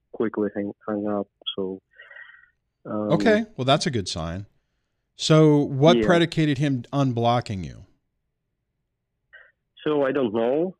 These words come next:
Speaker 1: Uh, we had our first, uh, court hearing, uh, for custody, um,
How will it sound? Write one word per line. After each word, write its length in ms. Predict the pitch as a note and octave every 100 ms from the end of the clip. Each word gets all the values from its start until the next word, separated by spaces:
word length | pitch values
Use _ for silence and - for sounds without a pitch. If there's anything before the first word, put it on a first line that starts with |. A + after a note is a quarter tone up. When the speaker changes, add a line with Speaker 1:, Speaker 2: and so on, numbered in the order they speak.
| _
Speaker 1:
Uh, 540 | B2 A2+ A2 A2 G#2+ G#2+ _
we 240 | - A#2 A2
had 100 | A2
our 400 | A2 G#2+ G#2+ G#2+ -
first, 280 | A#2 A#2+ - - -
uh, 380 | A2 G#2+ G#2 G2+
court 280 | - - B2 -
hearing, 420 | C3+ B2+ B2+ B2+ B2 _ _ _ _ _ _
uh, 360 | G#2+ G#2+ G#2+ G#2
for 80 | - -
custody, 680 | A2+ - - A2+ A#2 A#2 - _ _ -
um, 380 | G#2 G2+ G2+